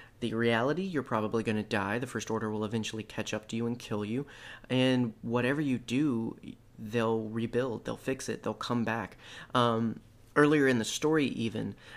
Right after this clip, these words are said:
uh, Rose and Paige sabotage the First Order a bit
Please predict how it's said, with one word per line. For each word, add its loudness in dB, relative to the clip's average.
uh, 0
Rose 2
and 0
Paige -2
sabotage 0
the -6
First -6
Order -2
a -2
bit -4